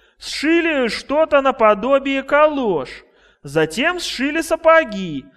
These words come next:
а под конец научились шить башмаки с двухрядными швами, которые почти не пропускали воду. Я даже сконструировал станок,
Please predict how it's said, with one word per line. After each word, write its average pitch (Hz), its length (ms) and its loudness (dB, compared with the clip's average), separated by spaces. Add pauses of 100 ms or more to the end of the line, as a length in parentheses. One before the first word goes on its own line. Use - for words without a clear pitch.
(260)
а 151 120 0
под - 220 -2
конец 202 800 -2 (300)
научились 247 880 0
шить 269 400 -4
башмаки 196 880 0
с 233 80 -4
двухрядными 269 1040 0
швами, 226 800 2 (340)
которые 226 560 2
почти 202 640 0
не 302 120 -6
пропускали 226 880 0
воду. 220 760 -4 (720)
Я 156 260 4
даже 269 500 4
сконструировал 269 1120 -2
станок, 302 920 -2